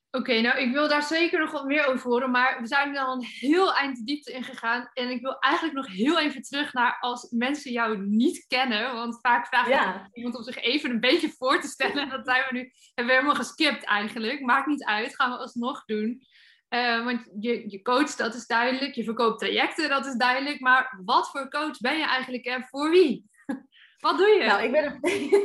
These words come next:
Speaker 2: <laughs> nou, ik heet dus Janneke. Laten we daarmee beginnen. Ik heb een best wel moeilijke achternaam, Janneke Ananias.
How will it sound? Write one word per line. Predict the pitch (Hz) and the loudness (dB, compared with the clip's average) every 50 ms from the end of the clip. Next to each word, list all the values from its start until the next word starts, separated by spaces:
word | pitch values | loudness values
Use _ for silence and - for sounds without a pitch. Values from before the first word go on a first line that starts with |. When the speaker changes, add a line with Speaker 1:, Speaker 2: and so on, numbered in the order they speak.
| 403 427 440 - | 2 0 2 0
Speaker 2:
<laughs> | 339 339 - - 214 - - 415 - - - - - - 277 247 | -2 -2 -2 -6 -6 -2 -2 -4 -4 -4 -12 -12 -14 -16 -10 -10
nou, | 247 208 185 214 | -8 -4 -2 -2
ik | 240 | 0
heet | 247 285 285 277 | 2 2 2 2
dus | 269 240 - | 0 -6 -2
Janneke. | 240 220 240 254 277 277 302 302 302 302 | 0 0 2 0 -2 -2 2 2 2 2
Laten | 277 233 233 | 2 0 -2
we | 240 247 | -2 -4
daarmee | 226 226 233 233 | -4 -4 -4 -8
beginnen. | 233 220 - - 269 277 269 | -10 -12 -10 -10 -10 -10 -10
Ik | - | -8
heb | - 262 254 | -8 -6 -4
een | 254 240 220 - - 208 | -4 -4 -4 -6 -8 -4
best | 233 285 302 | -4 -4 -2
wel | - 294 254 | -2 -2 -2
moeilijke | 247 247 247 220 - - | 0 -2 -2 -4 -6 -6
achternaam, | - 277 311 302 - - 277 277 277 285 285 | -6 -6 -6 -6 -10 -6 -2 0 0 0 0
Janneke | 254 240 240 240 240 196 | -2 -4 -4 -6 -8 -8
Ananias. | - - 196 202 196 202 220 240 254 262 262 254 254 269 320 - - - - _ | -8 -6 -4 -2 -2 -2 0 0 0 0 0 0 0 0 -2 -4 -10 -20 -20 _